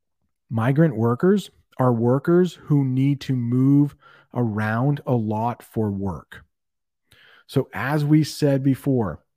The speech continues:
countries like Bangladesh, India, Pakistan, Philippines,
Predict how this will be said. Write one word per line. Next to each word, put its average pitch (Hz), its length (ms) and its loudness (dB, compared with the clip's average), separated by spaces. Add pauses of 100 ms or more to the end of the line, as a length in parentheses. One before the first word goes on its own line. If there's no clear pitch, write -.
(560)
countries 139 480 0
like 123 260 -2 (180)
Bangladesh, 120 800 -4 (520)
India, 120 480 -4 (600)
Pakistan, 98 720 -8 (840)
Philippines, 104 680 -6